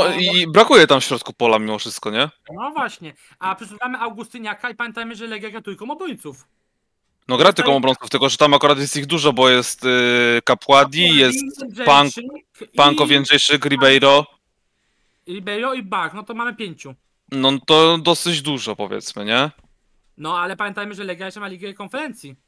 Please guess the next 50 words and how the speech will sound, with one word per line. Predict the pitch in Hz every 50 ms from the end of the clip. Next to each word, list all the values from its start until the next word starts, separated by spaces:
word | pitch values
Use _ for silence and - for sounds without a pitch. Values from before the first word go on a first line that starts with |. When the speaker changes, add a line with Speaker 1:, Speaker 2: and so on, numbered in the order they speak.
| _ _ -
Speaker 2:
No | 113 -
ma | 143 165
Ligę | 185 180 151 139
Konferencji, | 110 117 117 113 - 117 113 113 104 - - 120 120 127 127
ale | 139 165 202
no | 233 415 - - -
to | 494 -
co? | - - 453 302 - 165
<laughs> | 151 - -
Ich | - 320 -
problem, | - - - 240 - 196 160 151 143 139
nie? | 139 143 156 165 175
Można | 160 147 139 139 131
tak | 135 123 -
powiedzieć. | - 135 127 110 117 113 - -
Speaker 1:
No, | - 196
ja | 208 220 254 277 311
nie | 359 381
mówię, | 370 370 311
no | 262 226
ich | 214 247 240 -
problem, | 311 339 330 277 247 214 202
no | 202 202 202 208 208
oczywiście. | 208 208 - 254 262 320 311 - - - 156 139 135 - _ _ _ _
O, | - 208 233
i, | 233 240 196
no | 233 247 247
i | 233
kupi | - 247 233 254
tego | - 254 240 240
Japończyka | 240 240 233 233 240 233 214 - 247 - - 156 139
teraz, | 139 139 135 131 123 123 -
no | 139 131
to... | _ 139 131 127 120 120 113 131
Ale | 143 147 147
on | 156 156
będzie | 156 160 156 151
chyba | - - 156 143 151
ofensywnym | 147 - 151 143 - 156 147 139 131
pomocnikiem. | - 131 127 127 - - 131 _ - 110 110 117 _ _ _ _ _ _ _ _ _ _ -
Speaker 2:
No. | 143 135 123 117 104 95 - _ -
Speaker 1:
Ale | 165 180 202 214 226 240
ja | 240 247 269
mam | 294 294 262
takie | 294 - - -
tutaj | - 285 247 277 262
jeszcze | - 277 262
podkategorie | - 269 254 262 - 254 254 262 254 208 269 269 277 277 269
o, | 220 247 247 247 247 247 247 247 247 233 196 185 180
hmm, | 214 269 254 220 190